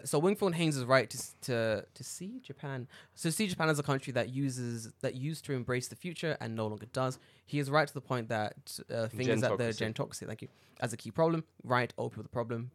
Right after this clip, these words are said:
Speaker 1: old people bad. But his broader characterization of Japan as a stagnant, st-, uh, static nation, yes.
Speaker 2: <laughs>
Speaker 1: Society.
Speaker 2: Society.
Speaker 1: I'm re-, I'm reading as how I'd wanna write it.
Speaker 2: No worries.
Speaker 1: Yeah, it's very much, uh, off the mark.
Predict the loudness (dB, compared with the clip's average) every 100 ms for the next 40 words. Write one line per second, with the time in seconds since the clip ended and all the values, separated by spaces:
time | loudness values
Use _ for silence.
0 | -6 -6 -6 -2 2 2 -2 _ _ _
1 | 2 4 6 4 4 0 -2 -2 0 2
2 | 2 2 0 -4 -2 -2 -2 -4 -8 -6
3 | -2 -2 -2 -4 -4 -4 -8 -8 -2 0
4 | 0 -2 -4 -8 -10 -10 -12 _ -4 -2
5 | -2 -4 -6 -8 -8 -8 -6 -6 -6 -6
6 | -6 -8 -10 _ _ _ _ _ _ _
7 | _ -16 -14 -14 -18 _ _ _ _ _
8 | -8 -8 -2 -2 -2 -4 4 8 8 8
9 | 4 4 6 6 6 6 6 6 6 4
10 | 2 2 2 2 -2 -4 -4 -4 -6 _
11 | 2 4 4 2 2 4 4 4 4 4
12 | 8 8 10 8 6 4 4 6 4 2
13 | -4 0 2 2